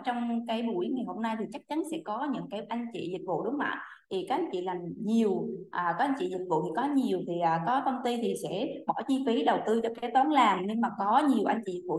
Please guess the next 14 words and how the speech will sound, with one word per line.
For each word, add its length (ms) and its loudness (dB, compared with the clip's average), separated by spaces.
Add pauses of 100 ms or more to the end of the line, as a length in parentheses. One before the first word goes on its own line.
sẽ 100 -8
bỏ 180 -6
tiền 200 -4
túi 180 0
ra 100 4
làm. 540 2 (140)
Thì 80 -2
bên 140 -2
em 200 0
cũng 220 -2
có 160 0
những 280 4
chính 260 2
sách 120 4